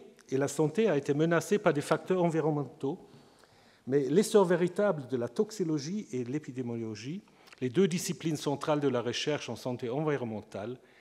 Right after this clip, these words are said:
a lieu seulement dans la deuxième moitié du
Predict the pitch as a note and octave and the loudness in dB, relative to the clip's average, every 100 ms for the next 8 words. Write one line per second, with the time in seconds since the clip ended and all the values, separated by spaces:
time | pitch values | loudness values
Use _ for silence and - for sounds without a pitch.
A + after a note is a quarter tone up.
0 | - C3 C3 C#3 E3 F3 - B2+ B2 D3 | -10 -4 -2 2 2 2 0 0 0 -2
1 | D3+ - - A#2+ A#2+ C#3 C#3+ - A2+ A#2 | -6 -12 -18 -8 -4 -4 -6 -10 -6 -4
2 | A2 G#2+ - _ A#2+ C#3+ D3+ D3 C3 B2+ | -6 -10 -20 _ -4 0 2 0 -2 -6
3 | - A2+ B2 _ _ A#2 C3 | -8 -10 -10 _ _ -10 -8